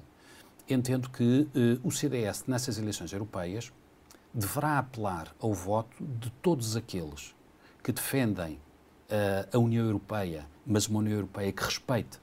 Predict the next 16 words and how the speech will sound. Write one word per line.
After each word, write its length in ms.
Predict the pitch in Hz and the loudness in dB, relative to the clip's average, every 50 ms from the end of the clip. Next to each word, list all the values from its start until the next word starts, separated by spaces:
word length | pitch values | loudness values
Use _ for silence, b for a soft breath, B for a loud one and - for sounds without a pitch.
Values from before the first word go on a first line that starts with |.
| - | -14
os 80 | 95 - | -14 -12
Estados-nação, 680 | - - - - - 165 - - - - 123 147 170 175 - _ - _ _ _ - - B B B B B B B B B B | -10 -10 -12 -10 -10 -8 -6 -6 -6 -6 -6 -6 -8 -10 -12 _ -20 _ _ _ -20 -20 B B B B B B B B B B
e, 80 | 170 | -2
por 140 | - - - | 0 2 2
outro 240 | 165 151 - 139 127 | 0 0 0 0 0
lado, 360 | 104 92 92 101 - 147 147 - - - - - | 0 0 0 -2 -4 -10 -12 -12 -18 -20 -20 -6
deverá 520 | - 131 107 104 104 127 151 151 147 139 | -4 -2 -2 -2 0 0 2 2 4 2
apelar, 580 | 135 131 127 - 107 110 127 131 127 120 98 85 78 76 - - - _ - _ - _ - - - _ - - - - - _ - | 2 0 0 -4 -2 2 2 4 4 4 2 0 -6 -12 -16 -20 -20 _ -20 _ -20 _ -20 -20 -20 _ -20 -20 -20 -20 -20 _ -4
eh, 400 | - 107 104 101 101 98 95 95 95 | -2 0 2 2 2 2 2 0 0
ao 140 | - 104 104 | 0 0 0
voto 520 | 92 - 92 92 104 107 - - - 143 139 - - - - | 0 0 0 -2 -2 -2 -4 -10 -10 -10 -10 -12 -20 -20 -6
de 160 | - 120 113 127 | -2 0 0 0
todos 460 | 127 - - 180 160 123 107 104 - | 0 2 4 4 4 4 0 -4 -4
aqueles 580 | 107 - - - 90 82 87 127 131 - - - - - - - | -6 -8 -6 -6 -6 -4 -4 -6 -8 -10 -14 -16 -20 -20 -16 -14
que 120 | - - - | -12 -12 -10
queiram 420 | - - 143 127 113 104 95 - | -2 0 2 2 2 2 -2 -6